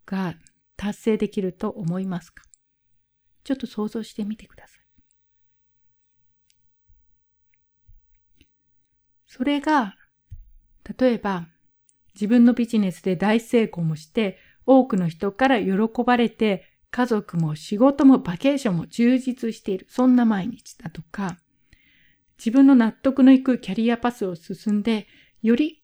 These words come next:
大きな形で社会に貢献しているとか、女性にはこんなことが可能なんだと、他の多くの女性たちに勇気を与えているとか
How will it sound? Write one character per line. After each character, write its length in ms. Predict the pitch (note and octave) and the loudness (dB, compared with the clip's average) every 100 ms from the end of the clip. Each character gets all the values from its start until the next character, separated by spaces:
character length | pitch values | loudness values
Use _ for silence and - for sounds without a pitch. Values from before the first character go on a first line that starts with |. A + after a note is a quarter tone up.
| - | 0
大 320 | E4+ G4 F4 | 6 6 4
き 240 | - B3+ | 0 2
な 180 | C#4+ A3 | 2 0
形 560 | - E3+ F#3+ F#3+ - G3+ | -4 -8 -6 -8 -8 0
で 380 | A#3+ G#3 F#3+ _ | 2 2 -4 _
社 180 | - A#3 | -4 -4
会 220 | A3+ F#3 | -2 -4
に 60 | D#3+ | -4
貢 280 | - G#3 G3+ | -6 -6 -4
献 220 | G#3+ F#3+ | -4 -6
し 80 | - | -8
て 100 | F3+ | -10
い 80 | E3+ | -12
る 100 | D#3+ | -12
と 120 | F3 | -16
か、 320 | - F#3+ F3+ F#3+ _ _ _ _ _ _ _ _ _ _ _ _ | -10 -8 -8 -12 _ _ _ _ _ _ _ _ _ _ _ _
女 160 | - A3+ | 0 0
性 240 | A3+ D4+ | 4 4
に 120 | D4 C4+ | 4 2
は 120 | E3 | 0
こ 160 | - | 0
ん 80 | A3+ | 2
な 100 | B3+ | 2
こ 100 | C4+ | 2
と 100 | B3+ | -2
が 120 | E3+ | -4
可 160 | D#3+ E3+ | -6 -6
能 180 | F3+ G3 | -4 -4
な 140 | G#3 | -4
ん 80 | F#3+ | -6
だ 100 | - | -8
と、 240 | - F3 - _ _ _ _ | -12 -12 -16 _ _ _ _
他 380 | _ C4 C4 D4+ | _ -2 0 0
の 300 | D#4 F#4 - | 2 -2 0
多 240 | B3 A#3+ A#3 | 2 2 2
く 100 | F3+ | -4
の 140 | D#3 | -4
女 180 | F3+ E3+ | -6 -6
性 240 | A3 G3+ | -4 -6
た 160 | F#3+ D#3+ | -6 -10
ち 200 | - E3+ | -8 -4
に 340 | G#3 G#3+ - _ _ - | 0 -2 -4 _ _ 0
勇 180 | G#3 | 0
気 160 | G3 F3+ | 0 -8
を 140 | D#3+ | -10
与 240 | F#3 F#3+ E3+ | -10 -6 -6
え 40 | |
て 120 | E3 | -6
い 60 | D#3+ | -10
る 100 | D#3+ | -12
と 100 | - | -18
か 220 | - - | -20 -20